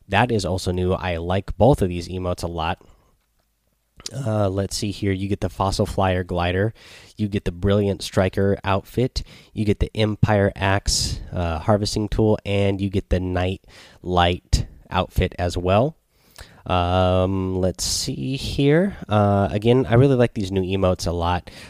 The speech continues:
Uh, you know, I just love the way Fortnite adds new things to, to make the game that much more fun. I'm sure you're gonna start seeing people, you know,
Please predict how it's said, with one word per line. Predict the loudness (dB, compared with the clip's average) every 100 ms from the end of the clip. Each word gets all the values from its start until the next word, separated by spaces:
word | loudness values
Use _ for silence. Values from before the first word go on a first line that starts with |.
| -12
Uh, | -4 -4 -4 -8 -4
you | -2
know, |
I | 0
just | -2 -4 -10 _ _ _ -8
love | 0 0 2
the | 2
way | 4 2 2 -2 -4 -18 _ _
Fortnite | -2 0 0 -4
adds | -4 -4 -4
new | -2 -2
things | -2 -2 -2 -6
to, | -4 -4
to | -2 -2
make | -2 -4
the |
game | -2 -2
that | -2 -4
much | 0
more | 0
fun. | 2 2 2 -4 -16 -4
I'm | -2
sure | 0 2
you're | 2
gonna | 0
start | -2 0 0 -2 -10 -8
seeing | -2 0 0
people, | -2 0 2 2 2 -4 -20 -8
you | -4
know, | -2 -2